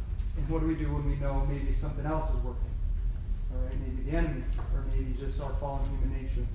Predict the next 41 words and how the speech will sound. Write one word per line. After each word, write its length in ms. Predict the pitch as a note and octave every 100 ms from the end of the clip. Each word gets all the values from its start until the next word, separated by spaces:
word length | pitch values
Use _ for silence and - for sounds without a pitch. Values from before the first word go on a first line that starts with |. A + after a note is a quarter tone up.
| - - - - - -
So 60 | D3+
there's 200 | D#3 D3+
gonna 120 | D3
be 80 | D3 -
fourteen 420 | - - F#3+ D#3
rules 440 | D3 D3 D3 D3 - - - -
and, 240 | C3+ - - -
but 120 | D3+ -
before 280 | - F#3+
we 100 | G#3+
get 160 | G3+ G3+
to 80 | -
that, 420 | C3 C3+ G#3+ - - -
we 80 | D#3
have 200 | D#3+ D#3+ -
to, 220 | D3+ C#3+ - -
we 120 | D3+
have 180 | D#3 D3+
to 80 | -
cover 260 | - C#3 C3
this. 440 | B2 - - - - - - - - -
There's 240 | D#3 D3 -
three 280 | - A#3
essential 420 | A3+ - F#3+ - C#3+
steps, 680 | - D3 D#3+ G3+ - - - - - -
and 80 | D3+
I 60 |
think 240 | D#3 F#3 F3
this 160 | E3
is 280 | D#3+ D3 - - -
true, 340 | D#3+ D#3 D#3+ - - C#3+
uh, 160 | C#3 C#3
not 180 | D#3 -
just 140 | -
for 120 | D3
Ignatius, 460 | C#3+ C#3 C#3+ - -
but 180 | D3 C#3+
I 80 | -
think 180 | D3+
it's 120 | D3 C#3+
true 380 | - C#3+ C#3+